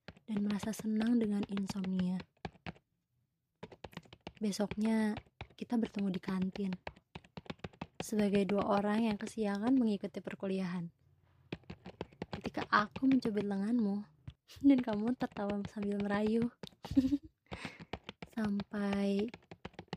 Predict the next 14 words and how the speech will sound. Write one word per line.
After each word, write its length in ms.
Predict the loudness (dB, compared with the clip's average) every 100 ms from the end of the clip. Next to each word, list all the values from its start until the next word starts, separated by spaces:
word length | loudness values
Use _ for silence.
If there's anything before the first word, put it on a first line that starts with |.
| -12 -12
pada 200 | -4 -2
hari 440 | 0 2 2 4 4
di 80 | 2
mana 200 | 0 -2
kita 200 | -6 -10
saling 280 | -8 -4 -2
mengikuti 480 | 0 -2 -2 -8 -6
ego 240 | -4 -6
kita 560 | -8 -10 -14 -10 -10 -10 _ _ _ -16 -14 -14 -14 -14 _ -14 -14 -14 -12 -12 -12 _ -12 -10 -12 -12 -6
dan 160 | -2 -2
pertengkaran 540 | -2 -4 0 2 2
yang 120 | 2 0
hebat. 380 | -2 0 0 0 -8 -18 -20 _ _ _ _ _ _ -6
<laughs> 160 | -4